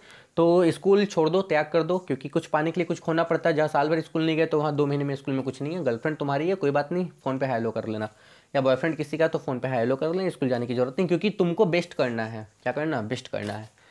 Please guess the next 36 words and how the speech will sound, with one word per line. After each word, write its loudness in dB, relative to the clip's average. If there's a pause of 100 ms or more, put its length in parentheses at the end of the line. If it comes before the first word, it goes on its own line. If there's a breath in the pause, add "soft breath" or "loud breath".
(260 soft breath)
और -10
हमको -8
बेस्ट -8
करवाना -2
है। -4 (440 loud breath)
तो 6
देखो, 4 (1120)
दो 6
शिफ्ट 0
में, 2 (500)
एक 2
है 4
मॉर्निंग 2 (680)
और 4
एक 2
है 2
इवनिंग, -2 (760 soft breath)
ठीक -2
है। -6 (500 soft breath)
अगर, 6 (2250)
कैसे 4
हो 10
रहा 6
बता 4
रहे 4
हैं, -8
अगर, 4 (240)
अगर 6
मॉर्निंग 6
में 2
तुम 2
मैथ 4
को 0
देख 0
रहे 0
हो, -2